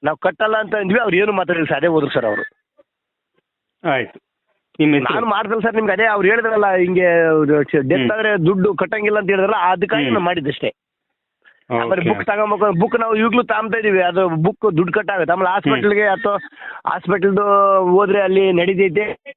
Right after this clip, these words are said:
Speaker 1: ಆ,
Speaker 2: ಹ್ಮ್.
Speaker 1: ಅಂತ ಅದಕ್ಕೆ ದುಡ್ಡು ತಾಂಬ್ತಾರೆ, ಅದು ಹಾಸ್ಪಿಟಲ್‌ಗೆ ಹೋದ್ರೆ ನಡೆಯೋದೇ ಇಲ್ಲ ಅದು.
Speaker 2: ಹ್ಮ್, ಹ್ಮ್, ಹ್ಮ್, ಹ್ಮ್.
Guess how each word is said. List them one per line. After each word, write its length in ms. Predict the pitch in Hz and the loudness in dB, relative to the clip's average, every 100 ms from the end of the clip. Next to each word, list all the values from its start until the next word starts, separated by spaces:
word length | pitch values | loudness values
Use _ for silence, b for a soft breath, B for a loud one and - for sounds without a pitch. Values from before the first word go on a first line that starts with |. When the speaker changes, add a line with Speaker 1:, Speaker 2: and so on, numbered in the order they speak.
| - | -4
Speaker 1:
ಆ, 40 | |
Speaker 2:
ಹ್ಮ್. 100 | - | -2
Speaker 1:
ಅಂತ 180 | - 117 | 0 0
ಅದಕ್ಕೆ 420 | - 160 208 190 | 0 0 0 2
ದುಡ್ಡು 220 | 160 185 208 | 0 0 -2
ತಾಂಬ್ತಾರೆ, 440 | 202 190 165 156 151 143 143 147 | -2 0 2 2 4 4 2 2
ಅದು 100 | 156 | 2
ಹಾಸ್ಪಿಟಲ್‌ಗೆ 360 | 190 202 196 | 0 -2 -2
ಹೋದ್ರೆ 260 | 208 214 175 | 0 0 0
ನಡೆಯೋದೇ 260 | 170 185 | 2 2
ಇಲ್ಲ 160 | 156 110 | 0 -2
ಅದು. 120 | 87 95 _ _ - 147 | -6 -10 _ _ -20 -18
Speaker 2:
ಹ್ಮ್, 500 | 151 135 120 113 104 | -6 0 4 4 2
ಹ್ಮ್, 360 | 101 110 104 98 | 0 0 0 0
ಹ್ಮ್, 260 | 104 107 | 0 -2
ಹ್ಮ್. 280 | 95 104 104 | -2 -4 -4